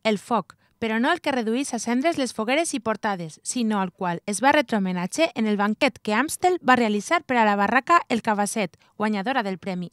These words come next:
Amstel Unes fogueres de categoria. Els més de dos-cents membres de la barraca El Cabasset van gaudir d'un autèntic festí de la mà del restaurant alacantí Portabella,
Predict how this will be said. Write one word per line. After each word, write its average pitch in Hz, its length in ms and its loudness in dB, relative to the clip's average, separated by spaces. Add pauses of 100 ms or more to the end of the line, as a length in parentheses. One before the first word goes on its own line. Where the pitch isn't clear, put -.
Amstel 285 540 0
Unes 247 260 -2
fogueres 269 380 -2
de 247 100 -4
categoria. 180 600 -4 (300)
Els 240 180 -4
més 311 160 -2
de 349 160 0
dos-cents 269 380 -2
membres 190 340 -4
de 202 80 0
la 190 80 2
barraca 220 320 0
El 208 80 -6
Cabasset 185 480 -8 (160)
van 294 240 2
gaudir 226 240 2
d'un 254 160 -2
autèntic 208 480 -2
festí 330 360 -4 (120)
de 254 160 2
la 214 80 0
mà 226 160 0
del 202 160 -4
restaurant 208 400 -6
alacantí 202 460 -6
Portabella, 208 680 -2